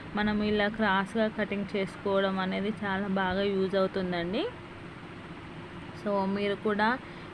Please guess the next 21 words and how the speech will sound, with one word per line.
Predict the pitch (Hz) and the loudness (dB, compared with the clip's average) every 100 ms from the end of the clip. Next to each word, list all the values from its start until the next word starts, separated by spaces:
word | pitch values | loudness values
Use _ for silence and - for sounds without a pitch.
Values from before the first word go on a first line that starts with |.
| - | -2
ఇలా | 214 208 | 2 2
భుజాలు | 202 214 208 202 208 | 2 2 4 4 4
జారకుండా | 208 202 190 202 - 208 202 202 196 - 214 | 2 2 4 2 0 -2 0 2 2 0 0
మనకి | 208 208 208 208 | 0 0 0 0
బ్యాక్ | 196 190 190 - | 4 4 4 2
సైడ్ | 208 202 | 2 4
ముడతలు | 202 196 190 202 202 | 2 2 2 2 4
రాకుండా | 196 190 190 202 196 196 220 254 - - - | 4 2 0 -2 0 2 0 0 -6 -12 -4
ఉండాలి | 208 208 214 214 214 | 2 4 6 6 4
అంటే | 196 190 196 220 320 - - - - | 2 0 0 0 0 -4 -10 -8 -4
ఇక్కడ | 208 220 214 | -2 2 4
ఇలాగ | 214 208 208 202 202 | 6 6 4 4 2
అయితే | 202 190 190 240 | 0 0 0 -2
క్రాస్గా | - 214 202 - 226 226 | 0 0 0 -2 -2 0
కటింగ్ | 214 202 202 196 | 0 0 -2 0
చేసుకోండి. | 196 196 - 185 180 254 466 - - - - - - | 0 0 -2 -2 0 0 0 -6 -12 -10 -10 -10 -4
So | 240 226 220 220 220 | 2 4 4 6 6
మీరు | 220 220 226 | 6 6 4
స్ట్రైట్గా | 233 - 226 226 247 254 | 2 2 2 4 2 2
కటింగ్ | 254 247 240 240 226 | 0 -2 0 0 2
చేస్తున్నట్లయితే | 233 226 - 226 220 214 220 214 208 233 311 | 0 0 0 2 2 4 2 2 2 2 0